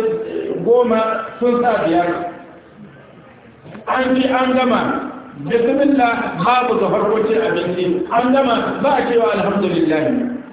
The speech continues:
An bance da Allah. Inda ba a samu ba ne. Sai ta kira Allah, Allah,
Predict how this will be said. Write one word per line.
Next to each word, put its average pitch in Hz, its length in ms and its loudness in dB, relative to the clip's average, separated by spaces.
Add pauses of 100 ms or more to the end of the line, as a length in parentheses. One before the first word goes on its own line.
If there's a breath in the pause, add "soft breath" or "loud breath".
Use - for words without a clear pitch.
(1080)
An 214 160 0
bance 208 320 0
da - 80 0
Allah. - 360 -2 (1160)
Inda 247 240 2
ba - 80 0
a - 160 0
samu 247 320 2
ba 185 80 2
ne. - 400 0 (1400)
Sai 208 160 2
ta 208 80 2
kira 208 240 2 (160)
Allah, 208 400 0
Allah, 202 240 0